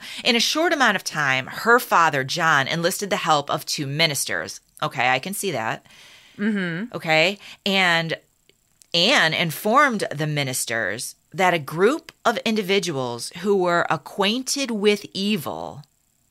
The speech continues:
Speaker 1: quote unquote, had conspired against her to inflict harm.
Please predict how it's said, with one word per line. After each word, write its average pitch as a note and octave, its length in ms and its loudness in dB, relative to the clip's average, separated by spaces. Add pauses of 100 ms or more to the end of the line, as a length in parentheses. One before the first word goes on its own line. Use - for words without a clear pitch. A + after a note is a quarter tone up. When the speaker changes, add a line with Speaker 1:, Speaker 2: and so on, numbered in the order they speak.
(320)
Speaker 1:
quote C3 280 -6
unquote, A2+ 500 -6 (480)
had G3+ 280 0
conspired G3+ 1000 0
against G3 500 0
her A2 440 -8 (100)
to - 180 -6
inflict D#3 460 -4
harm. A#2+ 640 -4